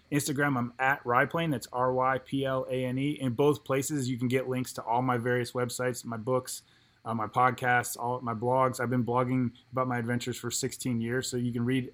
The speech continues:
as many <laughs> stories as you like there. And I definitely welcome anybody who has any questions.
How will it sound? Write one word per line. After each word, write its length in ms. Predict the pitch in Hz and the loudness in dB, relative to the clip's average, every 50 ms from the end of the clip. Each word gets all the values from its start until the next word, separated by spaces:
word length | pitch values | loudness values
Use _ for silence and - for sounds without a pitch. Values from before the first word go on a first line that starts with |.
| - - | -10 -6
as 120 | 120 117 | -2 0
many 180 | 131 131 127 120 | 2 2 2 0
<laughs> 80 | - | 0
stories 240 | - 131 123 135 123 | -2 0 0 2 2
as 140 | 131 117 107 | 2 0 0
you 80 | 113 113 | -2 -4
like 220 | 117 113 110 104 104 | -4 -4 -4 -4 -4
there. 280 | 113 117 117 117 - - _ - - _ _ _ _ - | -4 -2 -2 -4 -6 -10 _ -20 -20 _ _ _ _ -12
And 120 | 117 127 - | -12 -6 -2
I 140 | 147 143 139 | -2 0 0
definitely 400 | 123 113 143 147 - 139 131 123 | 2 4 4 4 4 4 2 4
welcome 260 | 120 127 123 - 127 123 | 4 4 4 4 0 0
anybody 260 | 127 127 120 127 123 | 0 2 2 4 4
who 40 | 123 | 4
has 120 | 123 117 | 2 2
any 140 | 123 120 117 | 0 -2 -2
questions. 440 | 110 - 127 127 - 151 147 131 | 0 2 0 2 2 0 -2 -2